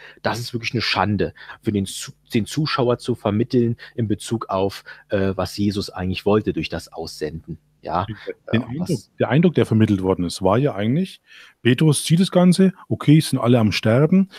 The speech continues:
Speaker 2: Er hat ja gemeint, wir müssen gehen, bevor die Römer zurückkommen. Also scheint es irgendwas mit den Römern gehabt zu haben, was auch immer.
Speaker 1: Mhm, möglich, ja.
Speaker 2: Ähm, da hat man die eine Frau gesehen, die am Sterben war. Petrus sollte das Kind annehmen.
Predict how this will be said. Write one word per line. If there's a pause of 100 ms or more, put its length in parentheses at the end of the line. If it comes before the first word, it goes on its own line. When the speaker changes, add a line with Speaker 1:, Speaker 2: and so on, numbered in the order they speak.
(120)
Speaker 2:
Er
hat
ja
gemeint,
wir
müssen
gehen,
bevor
die
Römer
zurückkommen.
Also
scheint
es
irgendwas
mit
den
Römern
gehabt
zu
haben,
was
auch
immer.
Speaker 1:
Mhm, (120)
möglich,
ja. (160)
Speaker 2:
Ähm, (120)
da
hat
man
die
eine
Frau
gesehen,
die
am
Sterben
war.
Petrus
sollte
das
Kind
annehmen.